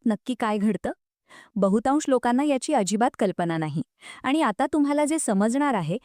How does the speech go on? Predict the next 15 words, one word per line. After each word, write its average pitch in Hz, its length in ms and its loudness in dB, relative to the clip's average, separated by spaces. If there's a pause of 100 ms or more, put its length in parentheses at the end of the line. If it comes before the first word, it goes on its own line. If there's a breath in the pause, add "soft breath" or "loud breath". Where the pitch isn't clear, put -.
(220 soft breath)
ते 277 60 4
ऐकून 240 420 2
तुम्हाला 285 280 2
नक्कीच 269 400 0
आश्चर्य 180 420 -2
वाटेल. 156 300 -4 (540 loud breath)
कारण 233 240 2
अंड्यांबद्दल 226 720 2
समाजात 208 580 0
अनेक 233 360 2
गैरसमज 180 500 0
आहेत. 156 220 -4 (540 loud breath)
कोलेस्ट्रॉलबद्दल 311 840 2
तुम्हाला 302 300 2
आजवर 262 340 4